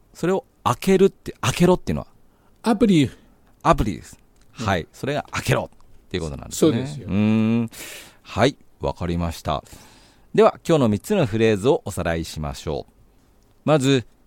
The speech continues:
Speaker 1: 地震だ、机の下に隠れろをポルトガル語では？
Speaker 2: Tem terremoto.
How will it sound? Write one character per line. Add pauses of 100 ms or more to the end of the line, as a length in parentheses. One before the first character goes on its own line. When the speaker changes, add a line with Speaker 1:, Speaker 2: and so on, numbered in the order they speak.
Speaker 1:
地
震
だ、 (180)
机
の
下
に
隠 (280)
れ
ろ (120)
を (280)
ポ
ル
ト
ガ
ル
語
で
は？ (1120)
Speaker 2:
Tem
terremoto.